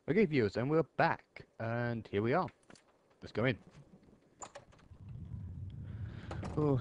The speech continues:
so it's not too dangerous in here. But we're gonna stay in sneak mode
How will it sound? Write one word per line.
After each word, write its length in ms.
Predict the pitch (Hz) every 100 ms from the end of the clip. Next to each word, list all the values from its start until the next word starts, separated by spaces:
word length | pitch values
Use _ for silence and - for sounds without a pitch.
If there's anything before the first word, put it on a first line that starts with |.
| -
so 160 | - 113
it's 140 | -
not 120 | 120
too 140 | - 117
dangerous 360 | 117 110 104
in 60 | 107
here. 220 | 110 110 - - - - - - - - - - - - - - - - - - - -
But 100 | 120
we're 80 | 117
gonna 120 | 110
stay 160 | - 98
in 60 |
sneak 280 | - 113 82
mode 240 | 98 98